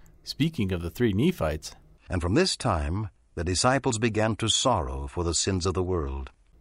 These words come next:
Speaker 1: Verse forty-five, about eighty-three hundred, almost everyone becomes wicked. There is no discernible difference between the Nephites and the Lamanites. Fourth Nephi forty-six.
Speaker 2: And it came to pass that the robbers of Gadianton did spread over all the face of the land,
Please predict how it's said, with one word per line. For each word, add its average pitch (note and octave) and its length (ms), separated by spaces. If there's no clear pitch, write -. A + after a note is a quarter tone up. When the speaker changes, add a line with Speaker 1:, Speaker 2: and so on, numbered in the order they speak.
Speaker 1:
Verse G2+ 140
forty-five, G2 720
about B2 320
eighty-three D#3 480
hundred, G#2 440
almost G2+ 360
everyone G#2 480
becomes F2 400
wicked. G2 400
There G3+ 140
is D#3+ 100
no C#3+ 160
discernible G#2 560
difference F2+ 460
between F2+ 320
the D#2 60
Nephites F2 580
and E2+ 80
the F2+ 80
Lamanites. F#2+ 580
Fourth F#3+ 260
Nephi F2 340
forty-six. - 720
Speaker 2:
And C3 140
it - 80
came F3+ 180
to D#3 140
pass C3+ 500
that G#2+ 140
the A#2+ 80
robbers C3+ 420
of A#2+ 140
Gadianton A#2 580
did A2 180
spread G#2+ 380
over G2+ 240
all G#2 340
the G2 80
face G2+ 280
of F#2 80
the F#2 60
land, C#2+ 500